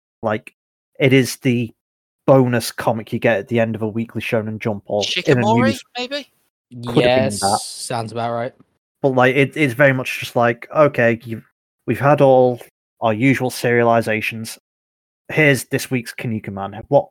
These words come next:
Speaker 1: wacky hijinks is he up to? 'Cause we've got ten pages left to fill," or whatever.
Speaker 2: Well, they are also, like, these chapters are, sh-, like, presumably how long chapters were at the time in Jump, but yeah, they're only, like, twelve to fifteen pages per chapter, which is short by modern standards.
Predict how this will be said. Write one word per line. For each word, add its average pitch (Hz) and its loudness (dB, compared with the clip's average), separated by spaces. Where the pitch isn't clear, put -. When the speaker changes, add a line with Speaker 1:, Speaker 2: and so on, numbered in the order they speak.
Speaker 1:
wacky 120 -2
hijinks 113 -2
is 107 -8
he 113 -2
up 110 -4
to? 113 -6
'Cause - -14
we've 110 -8
got - -4
ten 117 0
pages 104 -4
left - -6
to - -20
fill," 104 -6
or 101 -4
whatever. 110 -8
Speaker 2:
Well, 190 2
they 202 4
are 269 4
also, 180 0
like, 127 -2
these 160 -8
chapters 190 -4
are, 123 -8
sh-, - -6
like, 127 -2
presumably 170 -4
how 135 -2
long 120 -4
chapters - -8
were 127 -2
at - -6
the 104 -16
time 127 -2
in 110 -16
Jump, 107 -10
but 120 -10
yeah, 120 0
they're 120 -2
only, 156 -4
like, 123 0
twelve 123 0
to - -16
fifteen 120 -14
pages 113 -8
per 123 -14
chapter, 113 -6
which - -12
is 117 -8
short - -4
by 110 -6
modern 110 -14
standards. - -10